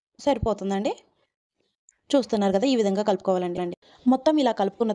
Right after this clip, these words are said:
తర్వాత చూసారు కదా, పులిహోర అనేది రెడీ అయిపోయిందండి. పెట్టుకున్న జీడిపప్పు, పల్లీలని యాడ్ చేసుకుందామండి. యాడ్ చేసుకొని మళ్ళీ కలుపుకోవాలండి. ఇలా మొత్తం కలిపేసి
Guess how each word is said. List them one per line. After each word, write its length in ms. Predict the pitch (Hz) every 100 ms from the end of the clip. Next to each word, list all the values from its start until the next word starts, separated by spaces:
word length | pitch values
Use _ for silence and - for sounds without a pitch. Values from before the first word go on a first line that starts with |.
| 190
తర్వాత 320 | 180 190 175 170 226 _ _ _ _ _ _ _ - - _ 254
చూసారు 260 | 240 226 214
కదా, 120 | 269 302
పులిహోర 340 | 262 214 202 190 190
అనేది 180 | 185 226
రెడీ 120 | 202 190
అయిపోయిందండి. 400 | 180 185 190 180 - 180 _ 196 214
పెట్టుకున్న 280 | 202 208 214 220 214 - _ _ _ _
జీడిపప్పు, 560 | 208 240 208 208 196 208 190 - 185 _ _
పల్లీలని 400 | 233 214 202 202 233
యాడ్ 180 | 190 185
చేసుకుందామండి. 520 | 175 185 180 175 170 185
యాడ్ 140 | 190 185
చేసుకొని 260 | 175 214 226
మళ్ళీ 160 | 196 185
కలుపుకోవాలండి. 520 | 170 - 165 165 165 254
ఇలా 100 | 247
మొత్తం 280 | 214 185 196 208
కలిపేసి 380 | 190 185 185